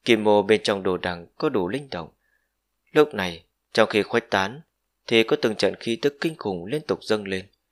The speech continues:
Khí tức này hóa thành hỏa diễm phong bạo, quét ngang khắp nơi, khiến cho mặt đất khắp nơi lập tức cháy khô thành một mảnh. Núi đá cũng bị hòa tan,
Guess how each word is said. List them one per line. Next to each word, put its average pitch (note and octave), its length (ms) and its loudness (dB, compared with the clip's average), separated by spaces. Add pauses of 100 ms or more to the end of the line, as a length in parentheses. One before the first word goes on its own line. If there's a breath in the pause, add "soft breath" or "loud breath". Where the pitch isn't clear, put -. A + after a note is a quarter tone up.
(340 soft breath)
Khí A2+ 160 2
tức A2+ 240 -2
này F#2 200 0
hóa F#2+ 240 -4
thành F#2+ 180 -6
hỏa F2 200 -2
diễm G2 260 -4
phong D#3 200 -14
bạo, F2 260 -8 (220)
quét G#2+ 200 -2
ngang F#2+ 260 -2
khắp - 220 -8
nơi, G2+ 200 -2 (480 loud breath)
khiến A#2 200 4
cho E3 100 2
mặt G2+ 240 2
đất - 200 -2
khắp - 220 -4
nơi G2 380 -2 (140)
lập A2 240 0
tức C#3+ 180 -4
cháy A#2 200 -2
khô G#2 260 -2
thành F#2+ 200 -8
một F2+ 200 -10
mảnh. E2 180 -8 (500)
Núi A2+ 160 4
đá G#2+ 220 2
cũng C3 180 -6
bị A2 140 -2
hòa F#2 280 -4
tan, F2+ 160 -6